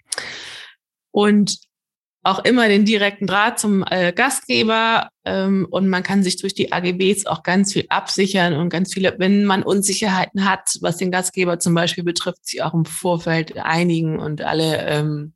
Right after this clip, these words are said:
ja, offenen Fragen und Themen klären. Ähm,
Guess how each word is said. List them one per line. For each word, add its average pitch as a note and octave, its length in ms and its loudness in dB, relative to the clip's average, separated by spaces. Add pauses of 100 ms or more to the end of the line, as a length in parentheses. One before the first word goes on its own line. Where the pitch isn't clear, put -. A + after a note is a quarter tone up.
(140)
ja, A#2+ 360 -2
offenen E3+ 420 0
Fragen D#3 460 -2
und D3+ 180 -4
Themen D3+ 300 0
klären. F3+ 720 2 (1400)
Ähm, D#3+ 800 2